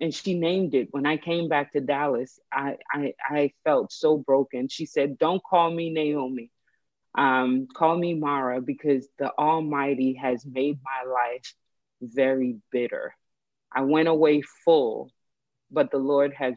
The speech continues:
brought me back empty." I'm like, "This is it.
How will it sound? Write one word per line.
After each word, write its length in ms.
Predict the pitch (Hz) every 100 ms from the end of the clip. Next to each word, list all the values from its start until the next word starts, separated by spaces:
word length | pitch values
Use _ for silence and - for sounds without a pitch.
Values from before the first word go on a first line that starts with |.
| -
brought 280 | 131 123 -
me 120 | 135
back 300 | 131 123 127 _ _
empty." 480 | 147 123 _ 120 101 -
I'm 140 | 392 453 440
like, 180 | 302 - _ _ _ _ -
"This 200 | 508 508 508
is 140 | 453 381
it. 340 | 571 622 605